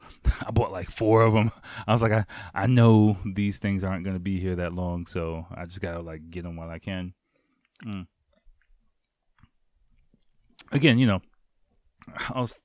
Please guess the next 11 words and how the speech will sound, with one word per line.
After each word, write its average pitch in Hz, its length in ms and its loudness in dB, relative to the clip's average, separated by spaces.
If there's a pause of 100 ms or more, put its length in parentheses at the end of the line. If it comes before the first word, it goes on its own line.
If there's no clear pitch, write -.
(260)
I 110 40 -8
was, 107 240 -4
uh, 95 560 -4
texting 110 300 -2
my 87 120 -2
friend. 92 400 0 (840)
I 110 60 -4
was 104 80 -4
like, 101 220 -6 (220)
"Seriously, 98 440 -6
like, 87 240 -8